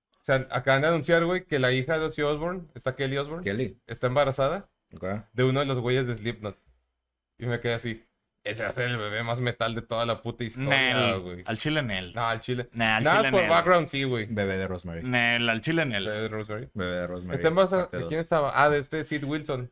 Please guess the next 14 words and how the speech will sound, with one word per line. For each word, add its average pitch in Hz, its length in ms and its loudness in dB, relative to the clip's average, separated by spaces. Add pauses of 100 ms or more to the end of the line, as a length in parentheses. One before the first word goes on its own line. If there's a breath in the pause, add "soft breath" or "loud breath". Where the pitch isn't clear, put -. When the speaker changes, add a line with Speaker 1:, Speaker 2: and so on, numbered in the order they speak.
(120)
Speaker 1:
del, 101 600 -4 (120)
creo 113 120 -8
que 127 60 -8
es 143 60 -8
el 123 80 -8
D 120 80 -6 (260)
J, 120 80 -14
el 98 60 -12
Speaker 3:
Sí, 139 80 -2
Speaker 1:
vato. - 20 4
Speaker 3:
era 135 300 2
el 131 80 2
D 123 360 2
J. 117 80 -8